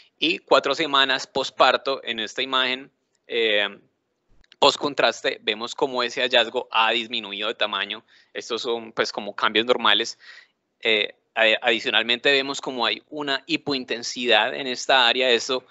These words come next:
nos habla de que adicional, pues, como a la, a la hiperplasia normal de la, de la hipófisis se asocia un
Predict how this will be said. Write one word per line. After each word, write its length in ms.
nos 200
habla 220
de 140
que 440
adicional, 600
pues, 200
como 360
a 100
la, 380
a 100
la 100
hiperplasia 560
normal 320
de 80
la, 460
de 100
la 60
hipófisis 720
se 260
asocia 420
un 300